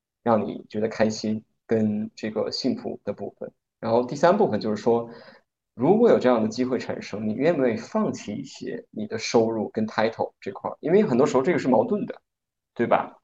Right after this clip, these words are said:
它不是说你全拿到了，全拿到的话，变成就是说变成一个高难度事件了。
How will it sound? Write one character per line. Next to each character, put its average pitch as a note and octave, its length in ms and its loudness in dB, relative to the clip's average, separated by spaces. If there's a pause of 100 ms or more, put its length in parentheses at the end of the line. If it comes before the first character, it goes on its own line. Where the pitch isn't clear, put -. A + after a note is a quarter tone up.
(100)
它 D3+ 160 4 (300)
不 B2 140 0
是 E3+ 160 4
说 C3+ 160 4
你 B2 100 4
全 A#2+ 260 4
拿 G#2+ 200 0
到 G#2+ 100 0
了， G2+ 160 -4
全 C#3+ 160 2
拿 C3 100 6
到 D3 80 8
的 C#3 60 8
话， B2+ 160 4
变 C3 100 6
成 B2+ 80 6
就 A#2+ 140 4
是 A2 60 -4
说 A#2+ 120 4
变 B2 160 2
成 A#2 80 4
一 B2 40 2
个 A#2+ 80 2
高 D3 160 4
难 G#2+ 100 4
度 G#2+ 100 -2
事 G2+ 160 -10
件 G#2 120 -4
了。 - 220 -8